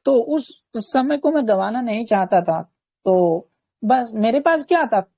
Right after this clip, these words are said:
खास लिखने के लिए कुछ नहीं था। और मेरा मानना ये है कि जिन चीजों में आप अच्छे होते हो,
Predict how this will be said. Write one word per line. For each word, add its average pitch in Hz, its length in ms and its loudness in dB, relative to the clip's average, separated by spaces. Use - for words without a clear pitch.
खास 277 320 0
लिखने 285 300 0
के 311 80 0
लिए 294 140 2
कुछ 285 220 -2
नहीं 240 160 0
था। 196 140 2
और 190 80 0
मेरा 214 220 -2
मानना 240 320 0
ये 262 160 -2
है 285 100 0
कि 285 120 -2
जिन 233 240 -2
चीजों 247 240 -2
में 233 120 2
आप 262 340 -2
अच्छे - 300 -2
होते 226 320 0
हो, 320 240 0